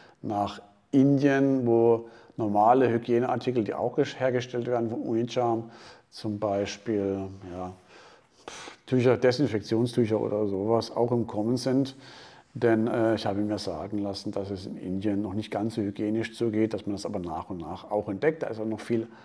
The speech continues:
Aufholpotenzial. In China ist der Markt extrem hart umkämpft. Äh, und sagt vielleicht noch was dem einen oder anderen Zuschauer Hengan was.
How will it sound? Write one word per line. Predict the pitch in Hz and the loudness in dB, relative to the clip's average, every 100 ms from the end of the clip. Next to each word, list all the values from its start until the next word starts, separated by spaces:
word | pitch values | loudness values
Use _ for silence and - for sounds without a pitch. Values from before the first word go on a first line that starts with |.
| - _ | -20 _
Aufholpotenzial. | - 117 131 120 120 110 107 120 107 | 4 4 6 2 2 0 0 -4 -4
In | 110 | -4
China | 120 185 170 151 | -4 0 2 2
ist | 143 | 2
der | 120 | 2
Markt | 120 123 | 2 0
extrem | 123 - - 127 113 | -4 -8 -2 0 0
hart | 113 117 | -2 -4
umkämpft. | 123 107 143 170 - - _ - - - - - - - | -6 -2 0 0 -2 -18 _ -20 -20 -20 -20 -20 -20 -2
Äh, | 123 117 113 113 113 - - - _ | 2 4 6 4 0 -10 -20 -20 _
und | - 123 | -4 -2
sagt | 120 131 127 | 0 0 0
vielleicht | - 120 117 120 - | -2 0 0 0 -4
noch | 123 | -2
was | 120 117 | -2 -2
dem | 123 | -6
einen | - 117 | -6 -6
oder | - | -4
anderen | 110 110 | -4 -4
Zuschauer | - 117 117 113 | -4 -2 0 -2
Hengan | 104 120 139 143 135 143 | 0 2 8 8 8 4
was. | 160 - - | 2 0 -10